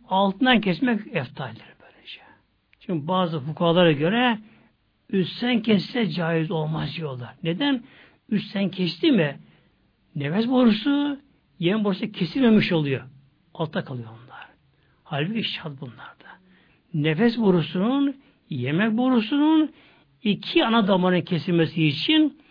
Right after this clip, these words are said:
bir yumurcak vardır, şişlik vardır böyle. Onun alttan kesti mi daha garanti oluyor böylece. Alttan kestim garanti olabiliyor.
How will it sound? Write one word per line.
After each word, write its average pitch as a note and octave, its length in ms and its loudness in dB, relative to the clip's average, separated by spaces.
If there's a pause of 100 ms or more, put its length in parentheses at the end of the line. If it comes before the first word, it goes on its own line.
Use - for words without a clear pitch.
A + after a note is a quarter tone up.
(540)
bir D#3+ 160 -2
yumurcak G3+ 460 2
vardır, D#3 300 2
şişlik F3+ 580 -6
vardır C#3+ 340 -4
böyle. A#3+ 360 -4 (500)
Onun A3+ 120 0
alttan F3 420 0
kesti A#3 400 2
mi D4+ 300 2 (240)
daha G#3 140 -2
garanti B2+ 340 -6
oluyor G2+ 280 -18
böylece. - 360 -20 (640)
Alttan D#3 300 -2
kestim C#3 340 -6
garanti C3+ 340 -6
olabiliyor. B2+ 560 -6